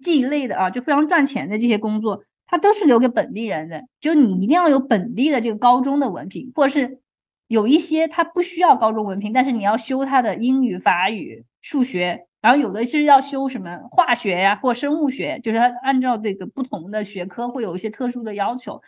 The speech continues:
但总的来说，你都必须要经过本地的这种，就是大专前教育才能去。那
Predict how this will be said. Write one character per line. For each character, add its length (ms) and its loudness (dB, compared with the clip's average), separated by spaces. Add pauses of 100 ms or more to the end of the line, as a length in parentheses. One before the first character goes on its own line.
(280)
但 140 2
总 200 0
的 100 6
来 160 6
说， 220 -2
你 100 -4
都 100 0
必 220 0
须 220 -6
要 380 2 (220)
经 200 2
过 120 2
本 360 -2
地 160 4
的 140 4
这 100 -2
种， 220 -8 (120)
就 100 -4
是 340 -10 (460)
大 160 6
专 220 4
前 260 -6
教 220 6
育 260 -8 (180)
才 140 -2
能 180 -8
去。 400 -10 (480)
那 180 2